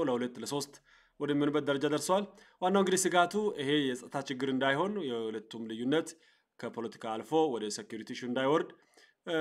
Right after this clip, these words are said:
ከ-፣ አካ-፣ ከእነሱም አልፎ የትግራይ ህዝብ ችግርና ዕዳ እንዳይሆን፣ እንዲሁም ደግሞ የኢትዮጵያ ህዝብም ችግርና ዕዳ እንዳይሆን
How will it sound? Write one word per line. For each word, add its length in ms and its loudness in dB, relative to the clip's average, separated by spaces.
ከ-፣ 460 2
አካ-፣ 280 -4
ከእነሱም 440 0
አልፎ 200 0
የትግራይ 440 -2
ህዝብ 180 -6
ችግርና 460 -6
ዕዳ 160 -4
እንዳይሆን፣ 400 4
እንዲሁም 240 -2
ደግሞ 180 2
የኢትዮጵያ 340 0
ህዝብም 260 0
ችግርና 460 -2
ዕዳ 160 0
እንዳይሆን 420 0